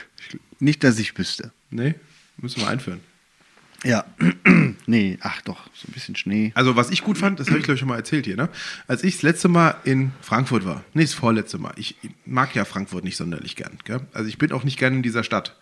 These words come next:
Speaker 2: Egal, ob Corona ist oder nicht, ich mag diese Stadt einfach nicht.
Speaker 1: Ja.
Speaker 2: Meistens wegen der Leute, die da rumtouren. Und als ich das letzte Mal in, in Frankfurt war, war ich in der Kaiserstraße ein Burger essen.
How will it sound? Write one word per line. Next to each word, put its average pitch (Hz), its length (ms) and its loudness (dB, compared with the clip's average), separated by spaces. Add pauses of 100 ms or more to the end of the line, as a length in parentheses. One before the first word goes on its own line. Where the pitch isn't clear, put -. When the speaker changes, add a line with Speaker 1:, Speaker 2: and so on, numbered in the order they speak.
(440)
Speaker 2:
Egal, 120 300 2
ob 127 80 0
Corona 131 380 4
ist 110 160 0
oder 104 160 2
nicht, 123 260 -2
ich - 100 -10
mag 110 200 2
diese 98 180 -2
Stadt 127 240 2
einfach - 260 -10
nicht. 78 100 -6
Speaker 1:
Ja. 98 260 0 (360)
Speaker 2:
Meistens 123 380 0
wegen 113 140 4
der 101 100 0
Leute, 98 300 2 (1120)
die 117 80 4
da 98 100 0
rumtouren. 104 420 -4 (1300)
Und 117 160 0
als 107 160 -2
ich 165 140 4
das - 40 -2
letzte 143 240 2
Mal 139 240 4
in, 113 300 -4
in 107 140 -6
Frankfurt 135 420 0
war, 123 200 0
war 107 120 0
ich 101 80 -4
in 101 60 -6
der 87 100 -8
Kaiserstraße 123 880 -2 (120)
ein 113 100 -8
Burger 92 340 -2
essen. - 200 -14